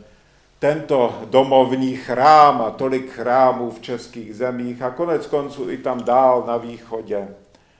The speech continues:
Jsou známa tato jména Václav, Ludmila. Kdyby nebyla zkušenost lidí s jejich zázračnou pomocí, tak koho by zajímal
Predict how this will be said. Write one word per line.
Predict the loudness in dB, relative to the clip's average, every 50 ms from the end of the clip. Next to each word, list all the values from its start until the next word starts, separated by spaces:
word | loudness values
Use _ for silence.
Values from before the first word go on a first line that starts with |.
| -18 -16
Jsou | -16 -16
známa | -14 -12 -8 -6 -6 -4 -4 -6 -6 -8
tato | -8 -10 -12 -12 -10 -10 -10
jména | -10 -10 -12 -12 -12 -10 -10 -12 -12
Václav, | -10 -8 -6 -6 -6 -6 -8 -14 -20 -16 -16 -16 -16 -18 -20 _ _ -18
Ludmila. | -18 -16 -16 -18 -18 -16 -16 -16 -16 -18 -20 _ _ _ _ _ _ _ _ _ _ _ _ _ _ _ _ _ _ _
Kdyby | -18 -12 -12 -10 -10 -10 -12 -12
nebyla | -12 -12 -12 -12 -12 -12 -14 -14 -16 -18 -20
zkušenost | -20 -20 -20 -20 -20 -20 -20 _ _ -20 -18 -18 -16 -16 -16 -16 -16 -16 -16 -18 -18 -20 -20 -20 _ _ _ _ _ _ _ -20 -20 -18
lidí | -16 -18 -18 -18 -20 -20 -20 -20 -20 _ _ _ _ _ _ _ _ _ _ _ _ _ _ _ _ _ _ _ _ _ _
s | _ -20 -20 -16
jejich | -12 -8 -8 -8 -8 -10 -14 -18 -20 _ _ _ -20
zázračnou | -20 -14 -12 -10 -10 -10 -10 -12 -12 -12 -12 -14 -16 -16 -14 -12 -12 -12
pomocí, | -12 -12 -12 -12 -12 -12 -16 -18 -18 -20 -20 -20 -20 -20 -20 _ _ _ _ _ _ _ _ _ _ _ _ _ _ _ -20
tak | -20 -20 -20 -20 -20 _ 0
koho | 2 2 2 2 0 -2
by | -2 -4 -10 -12
zajímal | -12 -14 -14 -14 -14 -14 -16 -18 -20 -20 -20 -20 -20 -20 -20